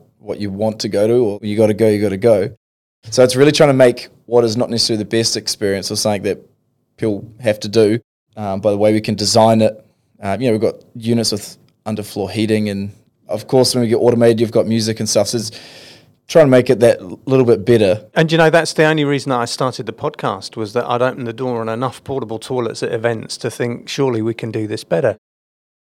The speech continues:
Speaker 2: It's cool to see that there's the same thread has gone through companies like Exelu. I know it's gone through Sanitrax and a lot of the other companies who've appeared on the show,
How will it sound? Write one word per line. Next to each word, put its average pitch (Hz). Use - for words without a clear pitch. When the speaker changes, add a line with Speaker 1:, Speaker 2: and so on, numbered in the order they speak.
Speaker 2:
It's 143
cool 156
to -
see 147
that 131
there's 131
the 110
same 147
thread 127
has 113
gone 127
through 123
companies 120
like -
Exelu. 127
I -
know 135
it's 135
gone 123
through 123
Sanitrax 139
and 131
a 123
lot 139
of 139
the 123
other 120
companies 117
who've 113
appeared 120
on 113
the 110
show, 123